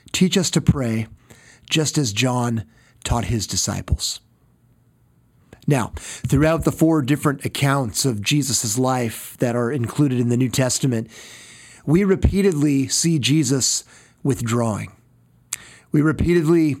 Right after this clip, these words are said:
see him stepping away by himself to spend time with his Father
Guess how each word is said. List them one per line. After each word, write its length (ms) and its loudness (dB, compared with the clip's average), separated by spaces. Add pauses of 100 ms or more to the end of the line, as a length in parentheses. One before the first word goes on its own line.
see 280 0
him 280 0 (320)
stepping 720 0
away 640 0 (400)
by 140 2
himself 840 -2 (720)
to 140 -4
spend 320 0
time 500 0
with 140 -2
his 140 -2
Father 520 -2